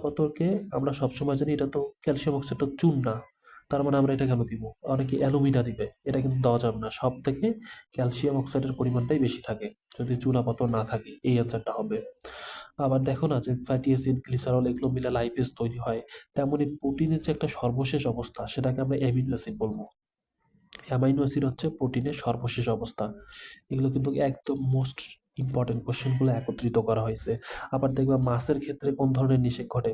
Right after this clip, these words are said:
মাছ বহিনিষেক। তেমন এখানে বলছে হাইড্রা। আচ্ছা, হায়ার মানে ভাড়া করা, ভাড়া করা, দেখছিলা? শুনছিলা? দেখো না তো নাই। কেমন সর্দি লাগছে? একটু বলি, দেখো হায়ার,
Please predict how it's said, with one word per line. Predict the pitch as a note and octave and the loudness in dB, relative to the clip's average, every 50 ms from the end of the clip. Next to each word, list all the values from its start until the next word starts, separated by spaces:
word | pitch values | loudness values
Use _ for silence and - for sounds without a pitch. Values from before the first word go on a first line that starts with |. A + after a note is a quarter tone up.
| - - | -2 -2
মাছ | A#2 A#2 A2+ - - - - - B2 A#2+ | -2 -2 -2 -2 -4 -6 -4 -2 0 2
বহিনিষেক। | B2 A#2+ B2+ C3+ B2+ A#2+ A#2+ - A2 A2 - - _ - - - - - - - | 4 4 6 6 4 4 2 0 -2 -4 -4 -8 _ -20 -20 -18 -18 -16 -4 0
তেমন | C#3 C3 C3+ C#3 C3+ | 2 4 4 4 4
এখানে | C3+ C#3 C#3+ C3+ | 2 2 2 0
বলছে | C3+ C3+ C#3 C3+ B2 - | 0 0 -2 -4 -4 -2
হাইড্রা। | - B2 A#2+ A#2 A#2 A#2 G#2+ G#2 G#2+ - - _ _ _ _ _ _ _ _ _ _ | 0 0 0 2 2 0 -2 -2 -4 -10 -16 _ _ _ _ _ _ _ _ _ _
আচ্ছা, | - C#3 - D3 C3+ C3+ | -10 -6 -4 -4 -4 -2
হায়ার | - C3 C3+ C3+ C#3 C#3 C#3+ | 0 2 2 4 4 4 2
মানে | C#3+ D3 C3 B2 | 2 2 2 4
ভাড়া | B2+ B2 A#2 | 4 2 2
করা, | A#2+ A#2 A2+ A#2 A2+ - C#3 C3+ | 0 -2 -4 -4 -4 -4 -2 -2
ভাড়া | - B2+ B2+ C3 B2+ B2+ | 0 2 2 2 2 0
করা, | B2+ A2+ A2 G#2+ A2 | 0 -2 -2 -4 -6
দেখছিলা? | A2+ - - - C3 B2 A2 A2 A2 - - _ _ _ _ _ - | -6 -6 -2 0 0 0 0 0 -4 -8 -14 _ _ _ _ _ -4
শুনছিলা? | - C3+ B2 B2 - C#3 B2+ A#2+ G#2+ A#2+ - - - _ _ - B2+ | -2 0 0 2 2 2 2 2 2 0 -2 -6 -12 _ _ -4 -4
দেখো | A#2+ A#2+ B2+ B2 B2 | -2 0 0 0 0
না | A#2+ B2 | 0 0
তো | C3 C3 C3+ | 2 2 2
নাই। | C3+ C3 A#2 C3 - - - - - - - - - - - A3+ G#3+ - - - G#3 - _ _ _ _ _ _ _ _ | 2 2 0 -2 -6 -12 -14 -14 -14 -12 -12 -10 -6 -2 0 0 2 0 0 -4 -8 -16 _ _ _ _ _ _ _ _
কেমন | D3+ D3 D3+ D#3+ C#3+ - - - - - _ - - | 2 2 2 2 0 -2 -4 -8 -10 -14 _ -12 -6
সর্দি | - B2+ A#2+ A#2+ B2 F#2 | -2 -2 0 0 0 -2
লাগছে? | F2+ F#2 - - - - C#3 - - C3+ - - - - F4 - - - - - _ _ _ _ _ _ _ _ _ _ - - C#3+ | -2 -4 -6 -4 -2 -2 -2 -2 -4 -8 -10 -10 -4 -2 -2 -2 -2 -6 -12 -16 _ _ _ _ _ _ _ _ _ _ -6 -2 -2
একটু | B2 - D3+ B2+ | 0 2 4 4
বলি, | A#2+ A2 A2+ A2+ A2 - - - - - _ - | 4 2 2 -2 -4 -8 -14 -20 -20 -12 _ -2
দেখো | B2+ B2 - A2+ G#2+ A2 - | -2 0 0 0 0 -2 -2
হায়ার, | - C#3 C3 A2+ G#2 | 0 2 2 2 2